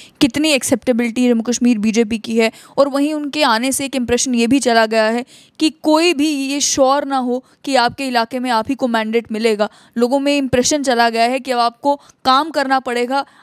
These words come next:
आपकी पेरी-, पिछली हिस्ट्री भी देखी जाएगी, आपका काम भी देखा जाएगा और बाकी भी बहुत सारे पैरामीटर्स देखे जाएंगे। उसके बाद सोचा जाएगा कि इलेक्शंस में आपको मैंडेट मिलेगा या नहीं मिलेगा।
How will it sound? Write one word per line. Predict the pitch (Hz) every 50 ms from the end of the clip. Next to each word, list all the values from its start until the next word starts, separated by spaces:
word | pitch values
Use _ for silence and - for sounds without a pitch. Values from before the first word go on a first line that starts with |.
| _ -
आपकी | 226 240 233 - 269
पेरी-, | 254 - 254 247 254 247 247 240
पिछली | - _ _ - - 247 - - 254 262
हिस्ट्री | 254 269 220 - - 302
भी | 311 302 311
देखी | 294 294 285 - 311
जाएगी, | 302 269 285 285 285 285 285 320 320 _ _ -
आपका | - 226 220 254 254
काम | - - 254 247 262 294 311
भी | 311 302
देखा | 277 277 247 294 277
जाएगा | 269 262 269 269 269 254 294 302 - _ _ -
और | 294
बाकी | 262 220 247 240 247 - 330
भी | 320
बहुत | 294 240 262 269 262
सारे | 285 269 277
पैरामीटर्स | 262 254 247 247 240 247 233 277 277
देखे | 220 226 226 226 - 277
जाएंगे। | 233 240 233 240 240 254 277 285 - - -
उसके | - 311 - - 349 311
बाद | 233 220 262 285 294
सोचा | - 294 262 233 269
जाएगा | 254 240 240 240 254 277 269
कि | 240 277
इलेक्शंस | 254 240 233 233 - 294 285 262
में | 247 254
आपको | 240 226 - 262
मैंडेट | 233 233 220 220 240 254
मिलेगा | 240 240 240 247 254 240 247
या | 247 247
नहीं | 240 226 247 240
मिलेगा। | 226 214 208 202 196 196 208